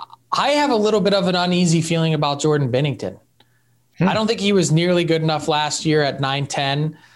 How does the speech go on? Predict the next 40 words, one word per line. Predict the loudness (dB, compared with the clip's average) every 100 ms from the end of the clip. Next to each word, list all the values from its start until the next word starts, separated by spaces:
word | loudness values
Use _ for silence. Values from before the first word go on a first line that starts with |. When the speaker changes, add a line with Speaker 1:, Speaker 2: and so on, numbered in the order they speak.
| _
Speaker 1:
Um, | -4 0 0 0 -2 -4 -6
I | -6
do | -2 2 2
like | 2 0 -2
the | -2
Buchnevich | 2 0 2 0 0 -2
addition. | -2 -2 -2 -2 -2 -2 -6 -18 -20 _ _ -6
I | -2
think | -2
Speaker 2:
Yes. | -2
Speaker 1:
Saad | 0 0 0
will | 0
give | 0 0
you | 0
some, | 0 0 0 0
you | -2
know, | -2
he'll | -2 -2
chip | 0 -2 -2
in | 0
his | 0 0
twenty | 0 0 0
goals | 0 2 0
here. | 0 0 2 0 -2 -8 _ _ _ _ _ -4
But, | -2 -4 -10 _ _ _ _ _
I | 0
mean, | 0 2
when | 2
you | 2
think | 0 -2 -2
about | -2 -2 -4
the |
pieces | -6 -2 0 0 0 0
that | -2
they | -2 -4
plucked | -4 -4 -4 -2
off | -2 -2 -2
of | -2
that | -2 -4
team, | -2 0 2 0 -4